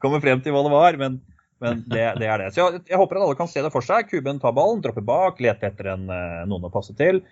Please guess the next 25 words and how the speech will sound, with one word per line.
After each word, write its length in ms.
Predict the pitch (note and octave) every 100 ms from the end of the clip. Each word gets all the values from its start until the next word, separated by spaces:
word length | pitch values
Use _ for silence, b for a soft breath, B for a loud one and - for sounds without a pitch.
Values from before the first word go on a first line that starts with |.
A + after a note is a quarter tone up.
| b
tenker, 280 | - F#2 G2
«Å, 100 | F3+ - - -
den, 220 | D#3+ A#2
han, 240 | - D#3 G#2 -
han», 240 | - C3 F2+ -
eh, 380 | G2 G2 F#2+ F2+ F#2 _ _ _ _ -
begynner 260 | G2+ A#2+
å, 60 | C#3+ C3+
begynner 300 | - B2+ B2+
å 40 | C#3+
kaste 200 | C3 C3
ballen, 300 | A#2+ D3+ E3+ -
sier, 280 | - B2 A#2+
«Eh, 260 | F#3 - -
dårlig 340 | C#3 C3 C3+
avgjørelse», 480 | B2 C3+ C#3 F#3+ G3+ - _
slutter 540 | - D#3 C3 - C#3 E3+
å 240 | C#3 C#3+ C3+
kaste 240 | D3 C3+
ballen, 220 | C3+ D3
prøver 160 | D#3+ B2+
å 80 | C#3
trekke 280 | C#3 - C3
ballen 180 | A2+ B2+
tilbake, 460 | C#3 A#2+ - F3+